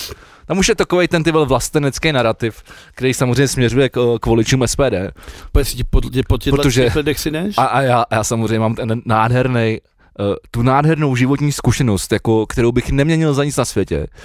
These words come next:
Speaker 1: To jsou ty tři, tři roky v Pikovicích na chatě, vole, a dole v hospodě,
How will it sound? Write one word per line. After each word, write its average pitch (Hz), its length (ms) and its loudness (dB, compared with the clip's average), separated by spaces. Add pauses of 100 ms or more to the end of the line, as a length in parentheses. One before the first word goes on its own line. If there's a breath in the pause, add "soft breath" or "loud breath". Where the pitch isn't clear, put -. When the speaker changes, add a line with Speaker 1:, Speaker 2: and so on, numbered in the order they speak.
(200 loud breath)
Speaker 1:
To - 120 -6
jsou 120 120 2
ty 135 120 0
tři, 139 240 2
tři - 200 -8
roky 123 220 0
v - 40 -8
Pikovicích 120 460 -2
na 127 100 0
chatě, 90 360 -4
vole, 98 220 -2
a - 80 -2
dole 107 200 2
v 110 40 -2
hospodě, 95 420 -2